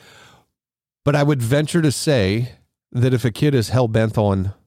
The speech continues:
c-, performing a mass shooting and his dad has a, and most mass shootings are done by pistols, by the way, not A R fifteens or assault rifles.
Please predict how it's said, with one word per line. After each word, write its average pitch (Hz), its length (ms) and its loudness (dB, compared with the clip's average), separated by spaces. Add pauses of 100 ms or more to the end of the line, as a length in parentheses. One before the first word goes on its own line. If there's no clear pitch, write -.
(960)
c-, 127 100 0 (220)
performing 123 480 0
a 104 40 0
mass 107 200 2
shooting 104 380 0
and 95 100 0
his 92 140 -2
dad 107 320 0
has 101 220 0
a, 95 160 0
and 95 160 -2
most 123 260 -2
mass 117 200 0
shootings 120 300 0
are 117 140 -2 (560)
done 107 220 2
by 104 100 2
pistols, 92 460 -2
by 85 160 0
the 82 80 0
way, 95 280 -2 (800)
not 95 360 0 (360)
A 107 120 2
R 101 80 2
fifteens 95 500 -2
or 98 80 2
assault - 300 -2
rifles. 95 400 -6